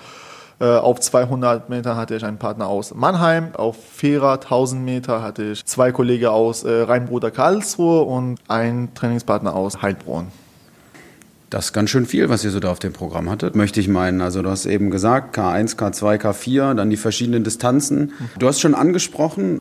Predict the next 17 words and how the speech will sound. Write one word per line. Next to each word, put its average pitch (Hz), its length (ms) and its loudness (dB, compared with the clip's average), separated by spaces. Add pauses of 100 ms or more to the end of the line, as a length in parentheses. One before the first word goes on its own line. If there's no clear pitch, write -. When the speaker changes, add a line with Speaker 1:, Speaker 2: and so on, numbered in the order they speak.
(160)
Speaker 2:
die 117 180 2
W 110 120 4
M 165 460 0 (500)
in 104 200 -4
Szeged, 147 540 0
jetzt - 300 -4
vor 113 260 0
ungefähr, 120 420 0
ist 107 140 -4
jetzt 113 240 -4
knapp 123 300 -2
anderthalb 127 420 2
Wochen 160 240 0
her, 147 160 0
glaube 147 300 -2
ich. 147 120 -8
Speaker 1:
Mhm. 127 220 -6